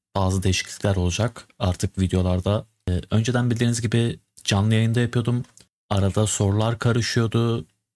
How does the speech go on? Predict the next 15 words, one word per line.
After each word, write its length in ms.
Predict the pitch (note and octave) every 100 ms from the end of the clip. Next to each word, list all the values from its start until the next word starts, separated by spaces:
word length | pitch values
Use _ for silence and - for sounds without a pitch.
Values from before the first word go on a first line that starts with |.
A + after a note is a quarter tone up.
| -
işte 280 | G#2 G2 F#2+
konu 280 | - A2+ A#2+
kaynıyordu 580 | - A2 G#2+ G#2 A2 G#2
vesaire, 420 | G2+ - G2+ G2
saçma 320 | G2+ G2 G2+
sorular 360 | - G2+ G2+ G2+
geliyordu 340 | F#2+ F2+ G2
falan 320 | G2+ G2 F#2+
fıstık. 480 | G2 F#2+ - G#2 - _ _ _ _
Ya 140 | A2 G#2
da 240 | A#2+ -
alakası 540 | A2+ A2+ G#2+ - - B2+
olmayan 240 | A2+ G2+
sorular 380 | F#2+ G2+ G2+ G#2
geliyordu. 640 | G2 F#2 F2+ A2+ A#2+ D#3